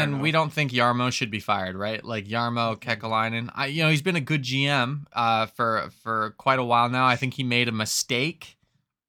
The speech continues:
Speaker 1: Yeah,
Speaker 2: I don't think he
Speaker 1: and
Speaker 2: should
Speaker 1: he
Speaker 2: be
Speaker 1: took a
Speaker 2: fired,
Speaker 1: chance.
Speaker 2: but
Speaker 1: I wanna say he took a chance.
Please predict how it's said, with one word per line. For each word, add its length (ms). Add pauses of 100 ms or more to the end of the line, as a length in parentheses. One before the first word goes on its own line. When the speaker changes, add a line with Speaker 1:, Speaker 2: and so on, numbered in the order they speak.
(200)
Speaker 1:
Yeah, 220
Speaker 2:
I 40
don't 200
think 140
he 60
Speaker 1:
and 100
Speaker 2:
should 160
Speaker 1:
he 80
Speaker 2:
be 60
Speaker 1:
took 180
a 60
Speaker 2:
fired, 200
Speaker 1:
chance. 280
Speaker 2:
but 200 (360)
Speaker 1:
I 60
wanna 180
say 140
he 120
took 200
a 60
chance. 720